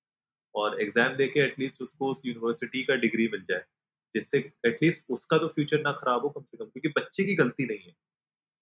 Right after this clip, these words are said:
अ, क्योंकि उसको जो भी झांसा दिया गया, जो भी दिया, पर हाँ, कुछ मतलब होते हैं,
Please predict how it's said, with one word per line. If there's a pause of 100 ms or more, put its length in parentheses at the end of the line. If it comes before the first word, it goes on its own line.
(540)
अ, (720)
क्योंकि
उसको
जो
भी (360)
झांसा
दिया
गया,
जो
भी
दिया, (340)
पर
हाँ,
कुछ
मतलब
होते
हैं,